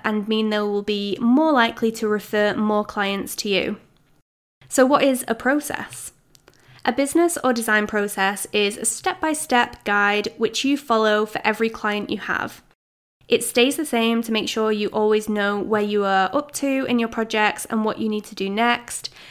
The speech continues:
and it can keep you on track and organised with every project you're working on. So there are a few things you need to include within your design process.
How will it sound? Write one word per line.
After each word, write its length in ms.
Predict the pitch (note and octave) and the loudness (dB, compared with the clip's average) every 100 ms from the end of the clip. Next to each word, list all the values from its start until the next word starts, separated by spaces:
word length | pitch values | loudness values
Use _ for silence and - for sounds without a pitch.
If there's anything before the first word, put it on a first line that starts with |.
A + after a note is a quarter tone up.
| - | -4
and 80 | A#3 | 0
it 100 | A#3 | 0
can 140 | A#3 A#3 | 0 -2
keep 260 | A#3 - | -2 -2
you 160 | A3+ A3 | -2 2
on 160 | C4+ | 2
track 380 | C4+ A3+ G#3 - | 2 2 2 2
and 160 | - A3 | -4 -2
organised 760 | - G#3 G#3 G3+ F#3+ F#3+ G3 - | 0 0 0 -2 0 0 -4 -6
with 200 | G3+ G3 | -4 -2
every 240 | - G#3 G3+ | -2 -2 -2
project 420 | G#3 G3 - - | -4 -4 -6 -4
you're 100 | F#3+ | -2
working 300 | F3+ F3+ - | -4 -4 -6
on. 180 | F#2+ G#3+ _ _ _ _ _ _ _ _ _ _ _ _ _ _ | -6 -8 _ _ _ _ _ _ _ _ _ _ _ _ _ _
So 120 | - D4+ | 0 6
there 120 | E4 | 6
are 140 | E4 | 6
a 60 | - | 2
few 220 | - F#4 | 0 0
things 380 | F#4+ C#4+ C#4 C4+ | 4 4 4 2
you 80 | B3 | 2
need 160 | A#3+ | 2
to 80 | A#3 | 0
include 440 | A#3 A3+ A3 A3 | -4 0 0 2
within 400 | A3 A3 - G3+ | 2 0 0 -6
your 140 | G3+ G#3+ | -4 -4
design 340 | A3 G#3 G3+ | -2 -2 -2
process. 720 | G3+ G3 G3+ F#3+ B3+ F4+ - | -2 -4 -2 0 0 0 -12